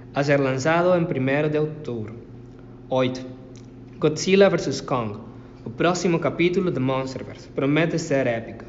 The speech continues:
Dois dos maiores ícones da história do cinema um contra o outro e, no meio, a humanidade. Monstros e destruição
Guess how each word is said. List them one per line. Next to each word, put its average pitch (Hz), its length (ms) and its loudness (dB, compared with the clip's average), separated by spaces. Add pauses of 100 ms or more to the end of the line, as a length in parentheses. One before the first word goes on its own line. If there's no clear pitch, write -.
(260)
Dois 156 380 2
dos 143 200 -2
maiores 143 720 0
ícones 156 640 -2 (260)
da 120 100 -2
história 147 480 2
do 156 120 -2
cinema 131 600 -2
um 151 200 0
contra 151 340 0
o 131 60 0
outro 107 320 -4 (360)
e, 120 320 -6 (120)
no 113 60 -4
meio, 151 420 0 (200)
a 117 80 -4
humanidade. 123 640 -2 (500)
Monstros 160 640 0
e 123 60 -8
destruição 143 880 -2